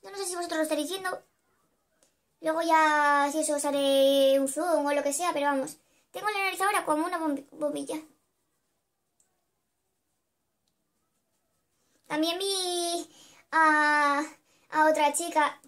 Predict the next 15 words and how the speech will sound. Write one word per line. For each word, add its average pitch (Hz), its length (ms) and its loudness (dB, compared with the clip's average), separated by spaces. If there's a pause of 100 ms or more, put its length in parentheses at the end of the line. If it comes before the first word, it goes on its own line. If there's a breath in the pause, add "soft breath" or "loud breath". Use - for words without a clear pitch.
(140)
que 311 120 -2
se 302 100 0
tuvo 330 220 0
que 330 320 2
maquillar 311 600 2
todo 370 140 2 (260)
el 359 100 -2
rostro 403 280 -6 (180)
con 381 180 -6
iluminador. 285 480 0
Eso 349 180 -4
sí 359 100 -8
que 320 100 -4
fue, 339 120 0
vamos, 285 280 -2